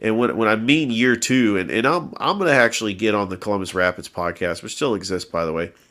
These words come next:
And, uh, I'm gonna have an opportunity for former Rapids players, former people from the organization to,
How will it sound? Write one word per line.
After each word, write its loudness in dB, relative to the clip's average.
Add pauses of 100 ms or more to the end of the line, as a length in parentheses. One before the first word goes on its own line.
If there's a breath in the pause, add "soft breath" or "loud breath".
(580 soft breath)
And, 4
uh, 6 (640)
I'm 2
gonna 6
have 6
an 2
opportunity -4 (240)
for -4 (220)
former 4
Rapids 4
players, -2
former -2 (560 soft breath)
people 0
from -4
the 0
organization -2
to, -2